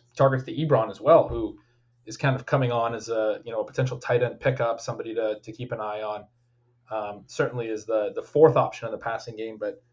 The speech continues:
tight end's such a weak position that he's somebody that I think is interesting for sure. Um, it's a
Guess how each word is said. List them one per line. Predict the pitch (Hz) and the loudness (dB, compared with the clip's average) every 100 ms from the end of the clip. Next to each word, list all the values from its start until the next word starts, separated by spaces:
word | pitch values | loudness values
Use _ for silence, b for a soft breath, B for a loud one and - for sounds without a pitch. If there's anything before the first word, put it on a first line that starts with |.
| _ _ _ | _ _ _
tight | 135 127 | 2 2
end's | 120 | 0
such | 135 127 | -2 -2
a | |
weak | 107 127 131 | -4 -4 -6
position | 120 110 120 - 104 | -6 -2 -2 -2 -8
that | 104 - | -10 -6
he's | 127 131 | -4 -2
somebody | 123 107 | -2 -2
that | 107 | -2
I | 101 | -4
think | 120 107 | -8 -8
is | 110 | -4
interesting | 127 120 - 110 | -4 -4 -10 -16
for | - - | -16 -2
sure. | 170 131 104 - _ _ _ _ _ - | 2 4 2 -8 _ _ _ _ _ -6
Um, | 117 113 107 104 101 - _ | -2 -2 -2 -4 -8 -18 _
it's | 156 156 - | 0 2 6
a | 170 147 135 120 107 | 8 10 8 4 2